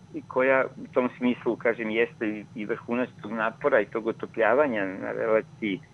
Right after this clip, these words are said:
ne toliko Beograd-Zagreb, nego koliko na relaciji vlast u Beogradu i vlast u, u Zagrebu, jer proces neke normalizacije traje već dosta dugo. Jedino što se meni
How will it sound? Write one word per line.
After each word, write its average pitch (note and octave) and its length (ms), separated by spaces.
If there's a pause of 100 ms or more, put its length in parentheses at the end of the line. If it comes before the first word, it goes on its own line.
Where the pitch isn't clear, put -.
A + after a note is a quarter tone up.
(140)
ne F#3+ 160
toliko D#3+ 320
Beograd-Zagreb, C3+ 720
nego A#2 160
koliko A#2+ 360
na B2 60
relaciji B2 380
vlast C#3 480
u A2+ 60
Beogradu A#2 400
i G#2+ 80
vlast A#2 300 (100)
u, G2+ 220
u A2 200
Zagrebu, G#2 460
jer F2+ 100
proces G#2+ 440
neke G2 440
normalizacije G2 920 (460)
traje A#2 220
već A2 160
dosta A#2+ 320
dugo. B2+ 400 (440)
Jedino D3+ 320
što - 220
se C3+ 80
meni C#3+ 320